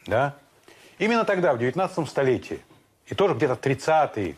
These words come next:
на рубеже тридцатых, сороковых годов, рождается то, что называется русской мыслью.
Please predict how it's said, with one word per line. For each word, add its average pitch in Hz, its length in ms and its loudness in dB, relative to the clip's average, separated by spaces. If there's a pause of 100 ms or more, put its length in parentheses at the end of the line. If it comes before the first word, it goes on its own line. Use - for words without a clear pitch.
(120)
на 98 60 -2
рубеже 113 260 2
тридцатых, 135 480 -2
сороковых 127 440 0
годов, 131 340 0 (720)
рождается 151 600 2
то, 180 200 2
что 151 280 0 (280)
называется 131 720 2
русской 135 460 0
мыслью. 117 540 -4